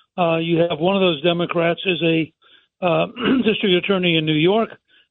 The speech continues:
Another is a district attorney in, uh, Fulton County. Fulton County is about a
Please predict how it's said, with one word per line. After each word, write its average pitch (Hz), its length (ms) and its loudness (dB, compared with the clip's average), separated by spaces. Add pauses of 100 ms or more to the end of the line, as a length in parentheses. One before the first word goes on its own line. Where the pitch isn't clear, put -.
Another 170 380 0
is 156 100 -2
a 160 60 -2
district 160 480 -4
attorney 165 460 2
in, 156 340 0 (500)
uh, 160 220 0
Fulton 185 320 -2
County. 185 460 0
Fulton 190 260 -6
County 175 380 0
is 151 160 -2
about 160 240 -2
a 151 200 -2